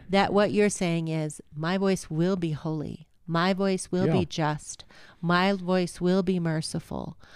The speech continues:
Speaker 1: My voice will be loving.
Speaker 2: Mm-hmm.
Speaker 1: Is that what I'm
Speaker 2: Yeah.
Speaker 1: hearing you say?
Speaker 2: Because, right, the Holy
Speaker 1: The
Speaker 2: Spirit
Speaker 1: character of who
Speaker 2: sounds
Speaker 1: God
Speaker 2: like
Speaker 1: is.
Speaker 2: the Father when he speaks.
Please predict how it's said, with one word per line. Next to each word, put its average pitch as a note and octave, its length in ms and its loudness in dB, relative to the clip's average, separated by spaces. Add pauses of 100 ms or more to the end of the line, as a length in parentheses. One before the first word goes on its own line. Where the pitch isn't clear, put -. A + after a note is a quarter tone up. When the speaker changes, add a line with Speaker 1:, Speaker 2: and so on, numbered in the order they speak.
(220)
Speaker 1:
My F3 300 4
voice F3+ 380 0
will F3+ 200 4
be F3+ 180 2
loving. D#3 580 -4 (160)
Speaker 2:
Mm-hmm. G2 260 0
Speaker 1:
Is B2 80 6
that E3+ 180 6
what F3+ 140 4
I'm F3 260 -2 (180)
Speaker 2:
Yeah. F3+ 220 8
Speaker 1:
hearing F3 100 2
you F3 140 0
say? E3+ 320 -2
Speaker 2:
Because, D3 520 4 (380)
right, C#3 320 4
the B2+ 100 4
Holy E3+ 280 6
Speaker 1:
The - 40 -2
Speaker 2:
Spirit E3+ 300 6
Speaker 1:
character F3 300 0
of E3 40 0
who - 40 2
Speaker 2:
sounds D#3+ 300 6 (140)
Speaker 1:
God C#3 40 0
Speaker 2:
like B2+ 280 4
Speaker 1:
is. A2+ 60 -6
Speaker 2:
the B2 140 6
Father B2+ 460 4
when G#2 180 0
he A#2 160 2
speaks. - 500 -4